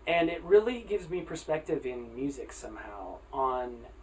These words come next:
how to go about crea-, creating, being creative.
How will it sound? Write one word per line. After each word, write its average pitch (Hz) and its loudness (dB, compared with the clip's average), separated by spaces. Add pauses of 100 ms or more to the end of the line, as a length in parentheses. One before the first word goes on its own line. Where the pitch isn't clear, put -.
(360)
how 151 4
to 156 -4
go 139 4
about 123 2
crea-, 139 -2 (800)
creating, 233 10
being 202 4
creative. 190 4